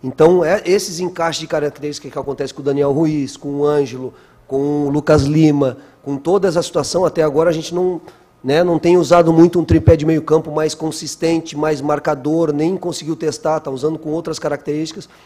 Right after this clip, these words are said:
Ele vai ter as suas oportunidades, vai evoluir, vai evoluir com certeza nesse aspecto da adaptação.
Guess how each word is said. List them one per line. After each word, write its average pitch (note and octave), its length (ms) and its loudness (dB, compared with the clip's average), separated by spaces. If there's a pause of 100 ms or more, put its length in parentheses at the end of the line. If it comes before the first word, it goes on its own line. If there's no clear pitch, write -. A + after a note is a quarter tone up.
(100)
Ele F#3+ 220 -4
vai F#3+ 180 2
ter F#3+ 140 2
as G3 100 0
suas E3 180 0
oportunidades, C#3+ 840 -2 (320)
vai D3 240 4
evoluir, E3 760 0
vai D#3 200 6
evoluir D#3 420 2
com E3+ 120 -4
certeza D3+ 460 -4
nesse D3 180 -2
aspecto - 280 -4
da D3 80 -2
adaptação. D3 760 -2